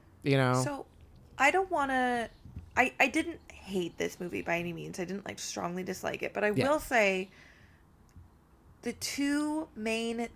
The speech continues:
Speaker 2: things that really made me not, like, thoroughly enjoy this movie are ki-, what you were just talking about. It gets repetitive,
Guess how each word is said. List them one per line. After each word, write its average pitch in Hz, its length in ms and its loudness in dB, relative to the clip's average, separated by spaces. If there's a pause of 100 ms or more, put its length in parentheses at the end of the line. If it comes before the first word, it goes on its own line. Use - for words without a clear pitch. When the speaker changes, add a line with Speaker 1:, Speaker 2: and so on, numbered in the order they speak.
(120)
Speaker 2:
things 196 380 -2
that 202 160 -4
really 180 340 -4
made 175 260 -4
me 170 140 -8
not, 160 380 -2
like, - 240 -10 (240)
thoroughly 175 800 -4
enjoy 175 340 -2
this 175 280 -6
movie 156 480 -8 (520)
are 196 580 8
ki-, 208 140 -2
what 196 220 -2
you 208 80 -6
were 202 100 -2
just 214 300 -2
talking 170 320 -2
about. 110 400 2
It 180 80 -2
gets 185 260 0
repetitive, 185 560 0